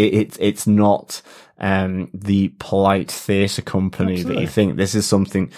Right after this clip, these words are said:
Speaker 1: much more raucous,
Speaker 2: Yeah.
Speaker 1: much more
Speaker 2: Yeah.
Speaker 1: kind of
Speaker 2: Something
Speaker 1: visceral,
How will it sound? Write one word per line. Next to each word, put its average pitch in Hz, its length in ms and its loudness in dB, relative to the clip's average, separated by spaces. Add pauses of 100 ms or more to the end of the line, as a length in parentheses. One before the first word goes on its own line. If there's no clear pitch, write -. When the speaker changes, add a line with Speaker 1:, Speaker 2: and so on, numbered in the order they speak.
(140)
Speaker 1:
much 123 220 2
more 107 220 6
raucous, 107 800 2
Speaker 2:
Yeah. 185 80 -2
Speaker 1:
much 101 320 0
more 95 380 4
Speaker 2:
Yeah. - 60 -18
Speaker 1:
kind 92 340 -2
of 87 120 -6
Speaker 2:
Something - 220 -12
Speaker 1:
visceral, 101 360 2